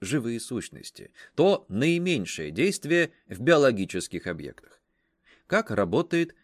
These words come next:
П С Э? Полагается, что живые системы имеют свое внутреннее и внешнее состояние и могут воспринимать структурные закономерности из флуктуаций окружающей среды,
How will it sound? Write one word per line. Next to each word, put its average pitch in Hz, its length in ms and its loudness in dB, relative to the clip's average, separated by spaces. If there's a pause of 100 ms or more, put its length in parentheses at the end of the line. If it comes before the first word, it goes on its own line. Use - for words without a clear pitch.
(120)
П 92 180 -2
С - 220 -6
Э? 57 160 -18 (760)
Полагается, 147 560 0
что 156 220 -2
живые 127 420 2
системы 85 640 -10 (180)
имеют 131 380 0
свое 135 360 0
внутреннее 165 640 -2
и 131 160 0
внешнее 117 500 -4
состояние 71 800 -8 (220)
и 135 80 6
могут 151 360 4
воспринимать 117 680 0
структурные 104 720 0
закономерности 107 800 -4
из - 240 -4
флуктуаций 127 720 0
окружающей 95 800 -2
среды, 101 460 -6